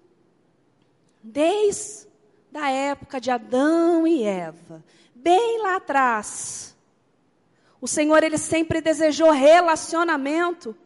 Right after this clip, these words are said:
com o homem. Ele sempre desejou algo a mais. Ele não é um amigo, aquele conhecido, mas ele era um amigo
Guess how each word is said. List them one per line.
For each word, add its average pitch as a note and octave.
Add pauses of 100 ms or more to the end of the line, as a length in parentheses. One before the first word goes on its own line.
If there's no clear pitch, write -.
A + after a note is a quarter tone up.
(600)
com D#4+
o C#4
homem. B3+ (460)
Ele E4
sempre F4+
desejou E4
algo D4 (240)
a E4
mais. D#4 (200)
Ele E4
não F4
é F4+
um F4+
amigo, D#4+
aquele D#4+
conhecido, E4+
mas D#4
ele E4
era E4
um E4
amigo D4+